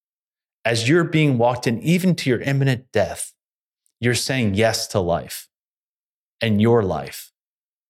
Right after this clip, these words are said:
When you have that, that's abundance. That is true abundance. Nobody can ever take that away from you. Money you can lose. Time you can lose. Energy you can lose. Relationships you can lose. You're gonna lose your looks.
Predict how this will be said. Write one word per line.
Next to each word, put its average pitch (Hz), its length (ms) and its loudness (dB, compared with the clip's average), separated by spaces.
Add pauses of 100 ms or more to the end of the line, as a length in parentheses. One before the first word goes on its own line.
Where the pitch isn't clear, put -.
(160)
When 123 160 0
you 190 140 4
have 143 280 0
that, 117 420 0
that's 113 280 -2
abundance. 92 680 -4 (1000)
That 127 200 0
is 104 120 -2
true 104 220 -2
abundance. 73 580 -10 (800)
Nobody 127 300 0
can 117 160 -2
ever 120 240 -2
take 104 220 -4
that 87 120 -2
away 78 200 -8
from - 180 -20
you. - 100 -20 (920)
Money 160 340 2
you 143 60 2
can 117 280 -2
lose. 85 440 -6 (1400)
Time 151 400 2
you 101 80 0
can 95 200 -8
lose. 85 280 -10 (120)
Energy 147 400 0
you 95 100 -2
can 90 180 -6
lose. 78 280 -10
Relationships 127 760 -2
you 98 100 -14
can 95 120 -8
lose. 82 260 -10
You're 120 100 0
gonna 139 180 4
lose 151 380 2
your 117 140 4
looks. 107 560 -2